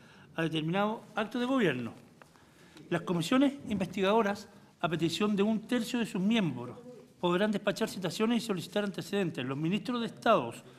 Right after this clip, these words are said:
los demás funcionarios de la Administración y el personal de las empresas del Estado o de aquellos en que éste tengan participación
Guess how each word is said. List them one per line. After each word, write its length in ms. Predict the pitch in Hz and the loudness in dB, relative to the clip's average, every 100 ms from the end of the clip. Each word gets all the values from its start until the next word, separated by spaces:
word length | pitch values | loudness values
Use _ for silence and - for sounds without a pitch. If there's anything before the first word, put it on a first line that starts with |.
| - - - | -20 -20 -2
los 140 | 170 | 0
demás 200 | 160 220 | 4 2
funcionarios 520 | 262 240 - 233 240 226 | 2 0 0 0 2 2
de 40 | |
la 60 | 208 | 0
Administración 560 | 175 170 170 175 233 | 0 -2 -4 -4 -2
y 40 | 190 | -2
el 80 | |
personal 440 | - 165 - 196 220 | -2 -6 -2 -2 -2
de 80 | 208 | -2
las 80 | |
empresas 320 | 170 202 185 196 | -4 -4 -6 -6
del 80 | |
Estado 380 | - 214 190 160 - - - | -4 0 0 -2 -12 -20 -12
o 120 | - 175 | 0 0
de 60 | |
aquellos 320 | 165 220 208 - - | 2 0 -2 -4 -6
en 200 | 202 160 | -2 -2
que 440 | 160 160 160 - - | 0 -2 -2 -14 -6
éste 340 | 190 202 190 - - - - - - - | -4 -4 -6 -12 -20 -20 -20 -18 -16 -6
tengan 220 | 202 214 | 0 2
participación 800 | 190 180 165 156 143 - 202 190 | 2 2 0 -2 -4 2 2 2